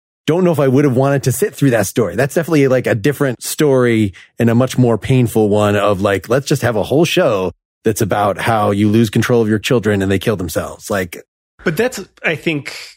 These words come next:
Speaker 2: really authentic, that we don't know the whole story. And, you know, Mare doesn't, she reveals some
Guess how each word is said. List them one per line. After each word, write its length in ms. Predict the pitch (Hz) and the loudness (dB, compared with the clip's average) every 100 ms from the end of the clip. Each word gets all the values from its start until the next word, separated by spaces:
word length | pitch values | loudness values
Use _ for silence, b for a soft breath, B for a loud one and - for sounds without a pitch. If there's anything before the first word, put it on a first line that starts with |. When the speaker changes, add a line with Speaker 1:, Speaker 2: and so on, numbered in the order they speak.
| _ 330 | _ -4
Speaker 2:
really 500 | 147 160 165 143 131 | 2 2 4 2 0
authentic, 600 | 117 - 160 131 113 - | -2 -2 -4 -4 -10 -6
that 200 | 139 143 | -6 -2
we 340 | 143 135 135 - | -2 -4 -10 -4
don't 320 | 165 185 220 | -2 -2 -2
know 220 | 143 127 | 0 0
the 100 | 123 | 0
whole 180 | 120 120 | -2 -2
story. 520 | 113 - 123 135 135 | -4 -8 -8 -6 -6
And, 540 | 135 135 139 143 143 143 | -4 -2 -2 -4 -6 -6
you 140 | 175 | -2
know, 100 | 196 | 0
Mare 320 | 170 160 196 196 | 2 2 2 0
doesn't, 400 | 170 165 160 - _ | 0 -2 -4 -6 _
she 220 | - 196 | -6 -4
reveals 440 | 165 139 135 123 117 | -2 0 0 -2 -4
some 380 | 123 123 160 | -6 -6 -8